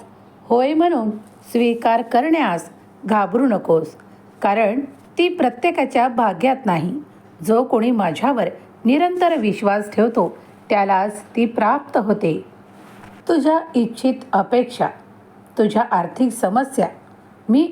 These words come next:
ऐकत आहे. मला तुझ्यासाठी ते खूप काही करायचे आहे, पण तू एक ध्यानात ठेव, मनात कधीही कुणाविषयीही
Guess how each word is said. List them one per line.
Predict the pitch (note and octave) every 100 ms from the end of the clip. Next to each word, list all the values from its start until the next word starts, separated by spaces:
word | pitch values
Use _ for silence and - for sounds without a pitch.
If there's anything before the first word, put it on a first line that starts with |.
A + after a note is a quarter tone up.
| -
ऐकत | G3 F#3+ C#4 C4+
आहे. | D#3 D3 - - - - - - - - -
मला | B3 D#4+ F4 F4
तुझ्यासाठी | B3 F#3 C#4 C#4+ A3+ G3+ G#3+ - - - - -
ते | C#4 D4
खूप | - A#3+ C#4 -
काही | B3+ C#4+
करायचे | C#4+ A3+ G3 A#3+ -
आहे, | F#3 D3+ F#3 - - - - - - -
पण | A#3+ C#4 F3+ - - - - - - -
तू | E4 F4
एक | D#4 E4 -
ध्यानात | B3 A3 B3+ A#3 -
ठेव, | G3 G3 - - - - -
मनात | G#3 A#3 A#3 A#3+ A#3 -
कधीही | A3 G3+ C#4+ C4 - - - - - -
कुणाविषयीही | C#4+ E4 F4 C#4 G#3 C4+ C#4 B3 G3+